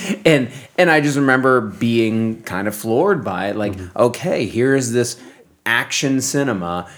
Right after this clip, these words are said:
Speaker 1: that's bringing together, you know, some of those philosophical kind of quandaries that, uh, that Carlos was just talking about, and doing it in a way that really feels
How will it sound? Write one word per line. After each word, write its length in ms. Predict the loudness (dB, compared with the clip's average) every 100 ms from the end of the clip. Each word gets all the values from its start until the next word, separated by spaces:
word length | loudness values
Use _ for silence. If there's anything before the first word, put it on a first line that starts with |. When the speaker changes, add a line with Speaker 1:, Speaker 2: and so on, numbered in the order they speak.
| -4
Speaker 1:
that's 180 | -4 -4
bringing 400 | 0 0 2 0
together, 400 | 0 0 0 0
you 120 | -2
know, 120 | -4 -6
some 240 | -6 -4
of 60 | 0
those 240 | 0 -2
philosophical 1300 | -2 -2 0 -2 0 -2 -2 -8 -4 -2 0 -2 -4
kind 260 | -6 -6
of 80 | -6
quandaries 920 | -8 -4 -2 -2 -2 -4 -2 -2 -4
that, 260 | -6 -6 -4
uh, 280 | -2 -2 -4
that 180 | -8
Carlos 400 | -2 0 0 -2
was 140 | -6 -10
just 180 | -12 -8
talking 340 | -6 -6 -8
about, 400 | -4 -2 -2 -2 -12 -20 -20 _
and 340 | -2 -2 -4 -10 _ -14 -12
doing 400 | -2 2 2 2
it 100 | -2
in 80 | -4
a 60 | 0
way 400 | 2 2 2 0
that 160 | -4 -6
really 580 | -8 -6 0 2 0
feels 920 | -4 -8 -8 -2 0 2 0 -2 -8